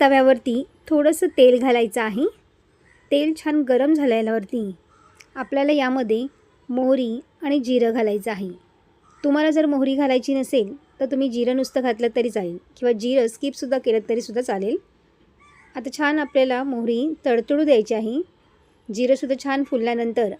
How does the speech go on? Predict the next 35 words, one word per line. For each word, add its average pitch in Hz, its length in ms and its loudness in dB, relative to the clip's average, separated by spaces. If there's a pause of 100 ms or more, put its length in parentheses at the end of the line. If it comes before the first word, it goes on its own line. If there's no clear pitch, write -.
(140)
आपल्याला 285 360 0
यामध्ये 233 460 -2 (180)
भरपूर 254 380 -4
सारा 269 280 -4
लसूण 240 360 -4
घालायचा 214 380 -2
आहे. 190 180 -8 (580)
तर 277 40 2
इथे 294 240 0
मी 294 240 0 (160)
दहा 247 260 -2
ते 294 160 -2
बारा 254 280 -2
लसूण 247 320 -2
पाकळ्या 226 320 -6 (100)
छान 269 220 -6
ठेचून 262 440 -4
घेतलेल्या 233 400 0
आहेत. 233 220 -2 (460)
लसणामुळे 247 760 0 (200)
या 254 100 -4
भाजीला 254 500 -4 (100)
आणखीन 311 480 -4
जास्त 247 320 -2 (160)
छान 320 300 -4
चव 226 200 0
येते, 190 300 -4 (460)
त्यामुळे 254 280 -2
लसणाचा 262 480 -4
वापर 214 320 -4 (160)
इथे 269 220 -4
थोडासा 285 400 -2
जास्त 226 380 -4
करायचा 214 340 -2
आहे. 190 220 -10